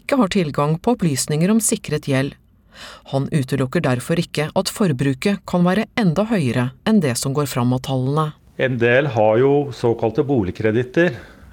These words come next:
Speaker 2: ehm, og der kan man ha nedbetalt en del, og så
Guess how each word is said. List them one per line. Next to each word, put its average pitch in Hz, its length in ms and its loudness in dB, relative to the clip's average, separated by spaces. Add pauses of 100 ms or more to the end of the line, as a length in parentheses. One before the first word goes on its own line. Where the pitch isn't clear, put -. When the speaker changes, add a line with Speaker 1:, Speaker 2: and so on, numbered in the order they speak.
Speaker 2:
ehm, 113 380 -2 (340)
og 123 220 0
der 113 260 2
kan 127 140 -2
man 131 100 0 (140)
ha 120 340 2
nedbetalt 101 640 -2
en 120 80 -4
del, 160 320 0
og 123 160 0
så 117 460 0